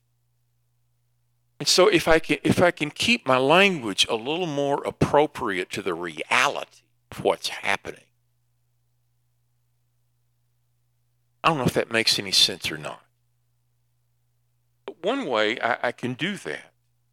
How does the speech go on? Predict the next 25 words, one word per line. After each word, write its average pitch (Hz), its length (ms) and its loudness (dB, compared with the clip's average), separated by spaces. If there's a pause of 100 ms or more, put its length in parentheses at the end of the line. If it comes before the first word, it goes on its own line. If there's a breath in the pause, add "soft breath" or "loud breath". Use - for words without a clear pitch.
(480)
is 131 480 2 (480)
instead 170 440 2
of 151 120 2
just - 440 0 (200)
saying, 131 420 0
"This 202 220 -2
was 113 200 -4
a 85 160 2 (180)
terrible, 147 1160 6
rotten 151 480 2
day," 78 520 2 (800)
I 110 100 4
could 196 340 2
say, 87 600 4 (720)
"Well, 98 200 4
the 98 80 0
morning 98 320 4
didn't 78 220 -2
start 76 340 4
out 73 220 2
right. 78 240 6
I 82 60 4
got 71 180 0
a 71 40 -10
ticket. - 420 -2